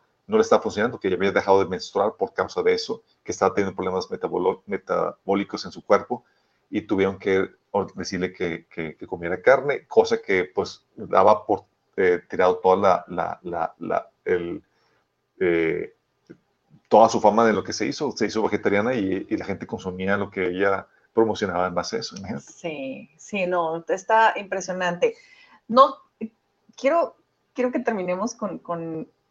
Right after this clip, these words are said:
Speaker 2: con esta implicación de la agenda que estabas diciendo,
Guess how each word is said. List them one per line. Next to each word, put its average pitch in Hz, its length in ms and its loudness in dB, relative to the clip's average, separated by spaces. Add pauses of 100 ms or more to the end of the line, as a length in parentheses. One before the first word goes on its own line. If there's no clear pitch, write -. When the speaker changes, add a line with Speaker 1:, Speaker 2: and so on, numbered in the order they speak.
(520)
Speaker 2:
con 226 240 6
esta 254 220 2
implicación 220 800 0
de 156 60 2
la 170 100 6
agenda 233 300 -2
que 254 80 -4
estabas 208 280 0
diciendo, 185 320 -4